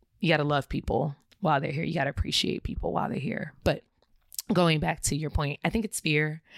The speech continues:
I think it's fear of thinking about m-, one day you're, one day things will be, I don't wanna say different. I don't know.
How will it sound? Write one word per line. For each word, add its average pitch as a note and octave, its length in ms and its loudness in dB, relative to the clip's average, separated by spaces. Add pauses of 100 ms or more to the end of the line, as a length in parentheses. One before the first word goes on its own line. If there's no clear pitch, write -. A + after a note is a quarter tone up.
(420)
I F3+ 80 2
think E3 240 -2
it's - 220 -2
fear D3+ 360 2
of D3 100 -2
thinking D3 680 -4
about C#3 580 0 (1800)
m-, F#3 300 6
one D#3+ 320 4
day C#3 400 2 (320)
you're, D#3 340 4 (840)
one G3+ 240 4
day F#3 140 2
things D3 240 -2
will D#3 80 -2
be, A#2 240 -4 (1300)
I D3+ 40 -2
don't D#3+ 100 -8
wanna - 120 -6
say - 160 -6
different. - 480 -8 (340)
I - 60 -6
don't - 140 -10
know. - 120 -14